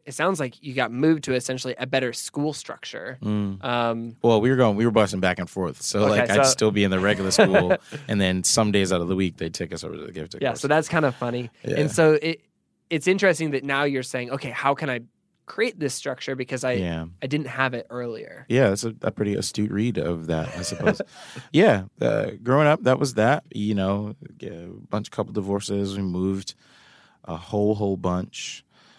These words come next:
Speaker 2: Um,
Speaker 1: Were you
Speaker 2: father
Speaker 1: do-
Speaker 2: remarried a couple times. What were you gonna say?
Speaker 1: Were you, were you doing music at all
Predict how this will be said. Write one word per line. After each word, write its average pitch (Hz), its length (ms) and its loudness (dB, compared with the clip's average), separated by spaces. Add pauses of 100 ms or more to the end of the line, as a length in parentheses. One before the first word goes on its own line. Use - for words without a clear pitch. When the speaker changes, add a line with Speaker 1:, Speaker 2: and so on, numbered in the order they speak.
(160)
Speaker 2:
Um, 80 1080 -8 (1000)
Speaker 1:
Were 143 80 2
you 139 100 4
Speaker 2:
father 98 140 4
Speaker 1:
do- 98 60 2
Speaker 2:
remarried 95 280 -2
a 95 40 -6
couple - 240 -10
times. 92 400 -8
What 104 60 -6
were 107 60 -2
you 107 40 -4
gonna 113 60 -10
say? 120 140 -12 (120)
Speaker 1:
Were 143 160 4
you, 151 120 2 (120)
were 147 120 2
you 147 100 4
doing 147 220 2
music 123 300 0
at 180 80 2
all 202 240 2